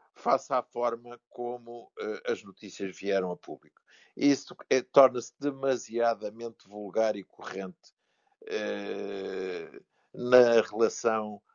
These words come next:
eh, de, do sistema de justiça com a comunicação, eh, na nossa democracia. Na questão do ministro do, do, do, da Defesa no Parlamento, para mim o, o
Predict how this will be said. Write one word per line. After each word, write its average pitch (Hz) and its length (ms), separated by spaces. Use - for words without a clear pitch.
eh, - 80
de, 98 1400
do 113 140
sistema 113 360
de - 100
justiça 117 680
com 110 160
a 104 60
comunicação, 107 920
eh, 95 180
na 95 160
nossa 92 320
democracia. - 600
Na 175 360
questão - 380
do 123 160
ministro 120 460
do, 101 340
do, 87 380
do, 82 240
da 107 220
Defesa 95 360
no 92 100
Parlamento, 98 540
para 143 160
mim 156 280
o, 120 680
o 110 40